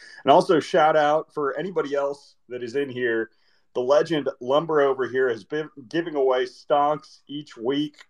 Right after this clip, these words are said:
Um, <clears throat> so he does have another giveaway today. Not sure exactly what he has in mind for this giveaway, but we'll figure out,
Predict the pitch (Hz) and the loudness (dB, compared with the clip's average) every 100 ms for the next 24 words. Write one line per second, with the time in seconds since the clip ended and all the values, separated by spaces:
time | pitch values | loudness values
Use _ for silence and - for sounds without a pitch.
0 | - 123 107 104 98 95 104 - - - | -2 2 2 2 -2 -6 -8 -8 -8 -12
1 | _ _ _ _ _ - - 123 107 110 | _ _ _ _ _ -14 -4 -2 -2 -6
2 | 147 156 151 147 147 143 139 135 143 143 | -6 -2 0 -2 -4 -2 -2 -2 -4 -2
3 | 143 135 127 113 127 135 139 _ _ - | 0 0 0 -2 0 0 -4 _ _ -20
4 | - 185 302 330 - 311 294 185 196 233 | -2 4 4 4 -2 -6 -4 -2 0 0
5 | 233 233 180 233 226 214 196 190 180 196 | -2 -2 0 0 2 0 0 -2 -2 -2
6 | 208 175 185 165 170 - 175 170 170 175 | -2 -4 -4 -2 -4 -4 -2 0 0 0
7 | 190 185 147 170 196 190 165 151 160 175 | -2 -6 -6 -4 -2 -4 0 0 2 -2